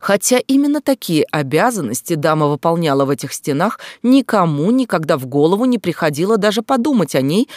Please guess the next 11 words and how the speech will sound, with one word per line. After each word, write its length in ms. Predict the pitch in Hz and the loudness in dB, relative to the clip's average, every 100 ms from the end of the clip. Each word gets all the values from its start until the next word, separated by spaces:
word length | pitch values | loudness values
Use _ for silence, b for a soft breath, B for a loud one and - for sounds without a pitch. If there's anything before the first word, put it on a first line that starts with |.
| B | B
как 220 | - 170 - | -4 -4 -2
о 120 | 233 | -6
прислуге. 640 | 226 226 - 139 127 135 b b b | -4 -6 -4 -4 -2 -6 b b b
Строгая, 680 | - - 214 170 160 196 247 | -8 0 2 4 2 0 -2
притом 400 | - 240 240 220 | 0 2 4 4
безмерно 640 | 180 247 202 220 208 160 160 | 4 2 4 4 4 2 0
добрая 480 | 147 165 127 156 165 | 2 2 2 0 0
и 220 | - 175 | 0 0
мудрая 400 | 156 135 151 143 | 0 0 0 0
хранительница 840 | - 180 180 147 147 143 - 151 | 0 -2 0 -2 -2 -2 -4 -6
покоя, 540 | - 139 - 175 254 | -4 -6 -2 0 0